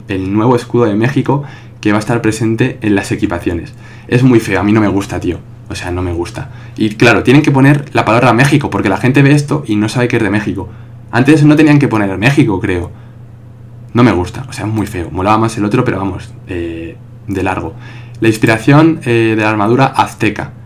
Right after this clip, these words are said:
La serpiente emplumada irá a Qatar dos mil veintidós si se consigue el pase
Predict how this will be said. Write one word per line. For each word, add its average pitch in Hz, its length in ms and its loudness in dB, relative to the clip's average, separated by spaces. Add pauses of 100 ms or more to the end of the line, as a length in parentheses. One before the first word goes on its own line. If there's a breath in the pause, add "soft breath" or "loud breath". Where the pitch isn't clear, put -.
(400 loud breath)
La 110 120 0
serpiente 143 720 4 (120)
emplumada 107 1080 0
irá 113 380 2 (120)
a 110 140 -4
Qatar 107 260 -2
dos 113 160 -2
mil 110 140 2
veintidós 110 420 4
si - 160 -8
se 110 140 -4
consigue 113 500 -2
el 98 160 -2
pase 127 460 -2